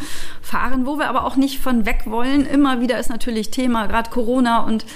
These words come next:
kostengünstig und sparen. Ich glaub, das hat jeder. Ähm,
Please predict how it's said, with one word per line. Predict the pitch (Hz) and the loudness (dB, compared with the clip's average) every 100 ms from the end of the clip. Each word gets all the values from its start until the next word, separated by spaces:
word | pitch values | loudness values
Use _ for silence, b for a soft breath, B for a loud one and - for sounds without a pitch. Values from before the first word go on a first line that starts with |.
| B B B | B B B
kostengünstig | 247 254 - 233 233 233 247 | -2 0 0 2 2 2 2
und | 226 | 0
sparen. | - 196 214 226 | 0 0 0 0
Ich | 226 | -2
glaub, | 233 - | -4 -4
das | 226 | -6
hat | 202 185 | -8 -6
jeder. | 202 214 214 B B B B B B - | -2 0 0 B B B B B B -4
Ähm, | 202 208 208 214 214 | -4 -2 -2 -2 -2